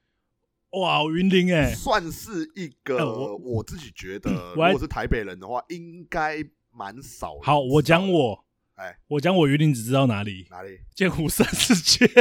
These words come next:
Speaker 2: 看，不是，不是，不是，不是，那太 low 了，那大家都知道。
Speaker 1: 呃。
Speaker 2: 对，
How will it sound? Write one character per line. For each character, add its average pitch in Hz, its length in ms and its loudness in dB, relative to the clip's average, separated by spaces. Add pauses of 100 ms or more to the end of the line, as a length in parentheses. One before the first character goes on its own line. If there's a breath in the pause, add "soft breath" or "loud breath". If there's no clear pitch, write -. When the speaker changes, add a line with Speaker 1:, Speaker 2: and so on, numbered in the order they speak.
(380)
Speaker 2:
看， - 320 4 (120)
不 - 100 -8
是， 147 120 -4
不 123 120 -6
是， 120 120 -10
不 107 140 -8
是， 104 120 -10
不 240 120 -12
是， 101 300 -14 (100)
那 123 100 -8
太 120 180 -2
low 101 220 -10
了， 92 160 -16
那 131 100 -6
大 123 120 0
家 123 80 0
都 113 140 -6
知 92 80 -18
道。 147 120 -4
Speaker 1:
呃。 127 500 0
Speaker 2:
对， 110 220 -8